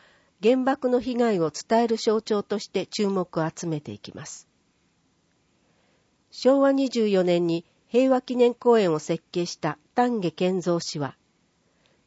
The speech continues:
二度と人類が原爆を使用しないためにシンボルとして残すべきと考え、百メートル道路、平和大通りから陳列館、現平和記念資料館本館、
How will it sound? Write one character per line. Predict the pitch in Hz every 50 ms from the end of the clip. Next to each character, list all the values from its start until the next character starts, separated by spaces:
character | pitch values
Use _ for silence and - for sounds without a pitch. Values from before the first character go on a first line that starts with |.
| _ _ -
二 | 196 220
度 | 269 254 254
と | - 233 214 208 - - - _ _
人 | 208 202 277 285 269 240
類 | 240 226 202 180
が | 175 160 160 151
原 | 180 208 247 254
爆 | 233 262 254 - - 240 240
を | 233
使 | 226 - - 226
用 | 233 226 226 233
し | - -
な | 233 220 220
い | 214
た | - - 202
め | 208 202 185
に | 170 156 - - _ _ _ _ _ _ _ _
シ | - - - 269
ン | 262 262
ボ | 240 233
ル | 214 214
と | - - 196
し | 240
て | - - 202
残 | 196 202 202 - 247
す | 247 - 214
べ | 185 196 190
き | -
と | _ - 156
考 | - - 160 160 165 160 156
え、 | 151 143 - - _ _ _ _ _ _ _ _ _ _ _ _ _ _ _ _ _
百 | _ - 185 190 - - 262
メ | 262 262 254
ー | 254
ト | - - 240
ル | 226 233
道 | 202 220 214 208 185
路、 | 160 151 - - _ _ _ -
平 | 170 226 254 262 269
和 | 262 240
大 | 240 240 247
通 | 226 240 226 220
り | 185 180
か | - 170 156
ら | 156 156 165 - - _ _ _ _ _ _ _
陳 | - - 247 254 254
列 | 233 240 240 - - _
館、 | - 175 151 143 - _ _ _ _ _ _ _
現 | 185 196 233 220 185 - -
平 | 180 185 233 254 269
和 | 254 262
記 | - - 247
念 | 240 240 233 240
資 | - - 233 214
料 | 226 226 220
館 | 214 _ 190 165 160
本 | 156 170 185 185 180
館、 | 170 _ - 156 160 143